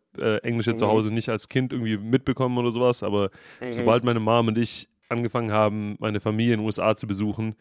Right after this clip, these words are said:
Speaker 1: hab ich mehr ein Interesse gehabt da drin, hab ich in der Schule dann vielleicht im Englisch ein bisschen mehr aufgepasst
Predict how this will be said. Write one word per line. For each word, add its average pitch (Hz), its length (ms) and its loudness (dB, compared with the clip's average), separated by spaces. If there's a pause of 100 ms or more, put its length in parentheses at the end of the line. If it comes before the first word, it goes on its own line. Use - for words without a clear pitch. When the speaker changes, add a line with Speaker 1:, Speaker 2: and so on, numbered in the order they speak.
(300)
Speaker 1:
hab 104 180 -2
ich 110 180 -2
mehr 113 280 -2
ein 113 80 -2
Interesse 117 500 2
gehabt 110 320 2
da 110 120 4
drin, 107 360 -2
hab 101 120 -2
ich - 80 -8
in 110 80 -6
der 104 80 0
Schule 131 340 2
dann 113 160 2
vielleicht 113 240 -2
im 110 60 -10
Englisch 113 260 -4
ein 120 60 -6
bisschen 113 200 -6
mehr 110 160 0
aufgepasst 110 640 0